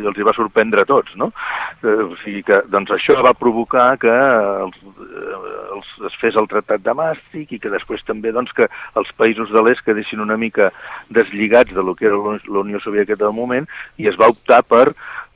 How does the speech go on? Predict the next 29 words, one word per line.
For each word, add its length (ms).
tot 240
i 80
que 80
econòmicament, 880
pels 160
paràmetres 560
que 80
es, 160
que 140
es 100
demanen 400
en 160
un 80
país 320
per 160
entrar 380
a 80
la 100
Unió 160
Europea 480
no 240
es 160
complien, 880
o 160
no 80
els 160
complien 560
tots, 320
doncs 160